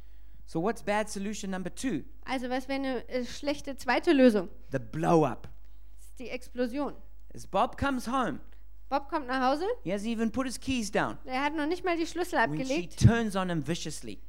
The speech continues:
Speaker 2: Da g-, geht sie schon bösartig auf ihn los.
Speaker 1: "You unfaithful jerk," she shouts at him.
Speaker 2: Du treuloser Halunke.
Speaker 1: "You're having an affair."
Speaker 2: Du hast eine Affäre.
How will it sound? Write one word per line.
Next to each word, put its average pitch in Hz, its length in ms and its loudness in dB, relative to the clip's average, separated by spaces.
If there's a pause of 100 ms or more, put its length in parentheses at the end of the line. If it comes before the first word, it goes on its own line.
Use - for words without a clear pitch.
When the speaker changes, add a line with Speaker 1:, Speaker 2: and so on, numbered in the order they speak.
Speaker 2:
Da 262 180 -6
g-, 220 280 -10
geht 311 220 -4
sie 320 100 -2
schon 277 240 2
bösartig 285 640 0
auf 262 140 0
ihn 277 120 2
los. 330 380 4
Speaker 1:
"You 311 420 4 (180)
unfaithful 233 1000 0
jerk," 254 420 2
she - 240 -6
shouts 165 380 -4
at 151 100 0
him. 139 220 -2 (160)
Speaker 2:
Du 311 120 -6
treuloser 359 920 6 (100)
Halunke. 330 520 4 (180)
Speaker 1:
"You're 285 260 4
having 311 320 2
an 311 100 6
affair." 285 480 8 (220)
Speaker 2:
Du 370 100 4 (180)
hast 381 260 0
eine 330 320 2 (140)
Affäre. 294 640 2